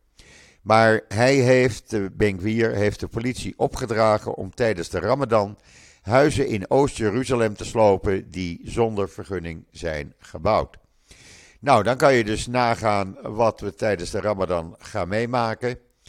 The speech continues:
Dat wordt dus geen rustige Ramadan.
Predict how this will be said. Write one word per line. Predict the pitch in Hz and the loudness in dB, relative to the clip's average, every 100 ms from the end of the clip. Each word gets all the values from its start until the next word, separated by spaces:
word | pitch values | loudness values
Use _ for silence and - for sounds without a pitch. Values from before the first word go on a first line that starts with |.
| _ - - _ | _ -20 -20 _
Dat | - 107 | -6 -2
wordt | 110 107 | 0 0
dus | 90 - | -2 -4
geen | 139 127 107 | -2 -2 -2
rustige | 104 - 104 95 82 - | -4 -4 -2 2 2 2
Ramadan. | 101 117 117 101 101 92 95 | 4 6 8 8 6 4 -4